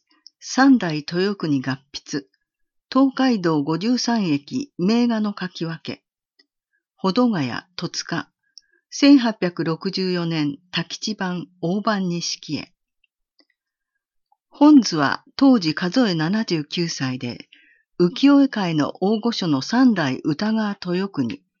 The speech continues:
国定、千七百八十六から千八百六十五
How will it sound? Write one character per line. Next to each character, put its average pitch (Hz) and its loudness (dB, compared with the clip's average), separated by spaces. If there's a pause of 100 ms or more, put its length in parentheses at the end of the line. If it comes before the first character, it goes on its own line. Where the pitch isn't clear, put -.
(340)
国 226 4
定、 - -8 (380)
千 262 4
七 180 0
百 160 -6
八 156 -6
十 208 -2
六 196 -8
か 156 -6
ら 139 -6
千 233 -4
八 185 -6
百 143 -10
六 139 -6
十 160 -8
五 - -10